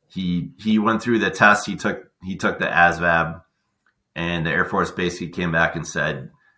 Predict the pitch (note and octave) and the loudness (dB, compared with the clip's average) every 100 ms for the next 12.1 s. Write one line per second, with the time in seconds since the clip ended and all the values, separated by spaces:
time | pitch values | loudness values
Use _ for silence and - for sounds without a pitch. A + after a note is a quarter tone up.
0 | _ D#2 F#2 - F#2 D#2+ B1+ - _ - | _ -8 -8 -4 -4 -4 -6 -14 _ 0
1 | B2 G2 F#2 - F2 D#2 D#2 D2 D2 D2 | 2 2 0 -2 0 0 0 -2 -4 0
2 | E2+ E2 - - _ - - _ _ - | 2 0 -8 -20 _ -20 -20 _ _ -12
3 | C2+ C#2 D2+ _ _ _ - D#2 C#2+ D#2 | -10 -10 -14 _ _ _ -6 -4 -2 -2
4 | D#2+ F2+ G#2+ C3 F#2 - _ _ _ _ | -2 -2 0 -2 -4 -12 _ _ _ _
5 | _ _ - E2 D#2 C#2 - - E2+ G#2+ | _ _ -4 -2 -2 -6 -8 -4 -2 -2
6 | G2+ F#2+ F2 F2 F2 D#2+ D2+ B1+ A1+ - | -2 -2 -4 -6 0 4 4 4 0 -6
7 | - _ - _ - G2 A2 G#2 - G#2 | -18 _ -20 _ -12 -4 -2 2 8 10
8 | A2 - F#2 - - F2+ E2 D#2 - - | 8 2 0 2 0 -2 -2 -4 -6 -10
9 | _ _ _ _ _ - D2 D2+ D2 F2+ | _ _ _ _ _ -8 0 2 2 -2
10 | F#2+ E2+ E2 D2+ D2+ C#2+ D#2+ D#2 - E2+ | 2 4 4 0 -6 -4 -2 -2 0 0
11 | D#2+ - D2+ D2+ - - D2 C#2+ B1 C2 | 0 -2 -6 -6 -8 -8 -8 -8 -10 -10